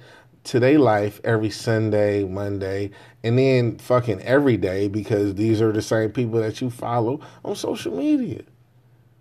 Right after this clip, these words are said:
Man. Mm-hmm. It's just something about that. I don't wanna be called nobody's follower. I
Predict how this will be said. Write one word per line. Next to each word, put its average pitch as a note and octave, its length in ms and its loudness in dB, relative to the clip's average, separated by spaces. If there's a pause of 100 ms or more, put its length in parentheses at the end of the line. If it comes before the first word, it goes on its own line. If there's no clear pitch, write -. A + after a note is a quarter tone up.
(1500)
Man. G3+ 720 -2 (920)
Mm-hmm. D#3+ 580 0 (920)
It's D#3 160 -2
just C3 220 -4
something C#3+ 240 -2
about C3 480 -6
that. E2+ 260 -8 (300)
I E3+ 80 6
don't F#3 180 6
wanna D3+ 160 6
be G#2+ 160 2
called A2 400 4
nobody's G2+ 460 -2
follower. - 640 -6 (3500)
I C3 140 -2